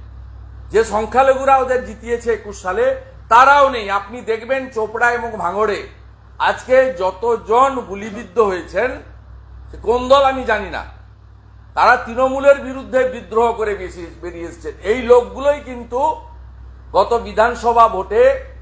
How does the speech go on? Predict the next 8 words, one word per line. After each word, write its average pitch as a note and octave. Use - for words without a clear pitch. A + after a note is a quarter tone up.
তারা F#3+
কিন্তু A3+
প্রকাশ্যে G#3+
তৃণমূল F#3
কংগ্রেসকে E3+
ভোট D#3+
দিয়েছে। C#3+
ঠিক A3